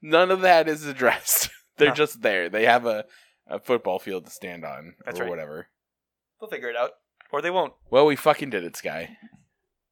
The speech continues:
Speaker 1: Whoops.
Speaker 2: Sure did.
Speaker 1: You didn't think we could do it, but we did it.
Speaker 2: <laughs> Yeah, that's right. You, whoever you were.
Speaker 1: Well, I meant you.
Speaker 2: Oh, me. Okay.
Speaker 1: Yeah, 'cause you're always naysaying.
Speaker 2: <laughs>
Speaker 1: You're a
Speaker 2: It's my
Speaker 1: nays-,
Speaker 2: thing.
Speaker 1: you're a naysayer.
Speaker 2: That's why all the moms liked me,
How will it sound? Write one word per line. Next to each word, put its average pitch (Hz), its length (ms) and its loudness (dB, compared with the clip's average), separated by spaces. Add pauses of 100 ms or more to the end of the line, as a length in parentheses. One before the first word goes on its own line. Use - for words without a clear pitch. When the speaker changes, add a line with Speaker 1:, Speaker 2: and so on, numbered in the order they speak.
Speaker 1:
Whoops. 226 160 -6
Speaker 2:
Sure - 220 -8
did. - 320 -14 (260)
Speaker 1:
You 143 160 4
didn't 190 220 0
think 185 160 -2
we 185 100 -4
could 170 160 -2
do 175 140 2
it, 170 80 2
but 170 100 2
we 156 140 0
did 98 180 -2
it. 76 220 -8 (240)
Speaker 2:
<laughs> - 260 2 (720)
Yeah, 156 180 2 (220)
that's 151 160 -4
right. 127 240 -6
You, 139 340 -12 (120)
whoever 135 200 2
you 127 160 -8
were. 131 300 -6 (680)
Speaker 1:
Well, 113 100 -6
I - 20 -4
meant 98 160 -12
you. 90 320 -8 (100)
Speaker 2:
Oh, 139 100 -2
me. 127 260 -8 (200)
Okay. 120 280 -18 (140)
Speaker 1:
Yeah, 87 200 -14 (120)
'cause 104 160 -18
you're 104 120 -6
always 95 160 -6
naysaying. 90 640 -14 (440)
Speaker 2:
<laughs> - 400 -14
Speaker 1:
You're 107 120 -10
a 95 40 -12
Speaker 2:
It's 98 140 -10
my 170 80 2
Speaker 1:
nays-, 170 80 -4
Speaker 2:
thing. 139 340 -2
Speaker 1:
you're 123 140 -2
a 113 40 -2
naysayer. 104 720 -8 (720)
Speaker 2:
That's - 160 -20
why 135 120 -6
all 135 120 -2
the 139 100 -8
moms 135 300 -6
liked 131 260 -4
me, 107 200 -20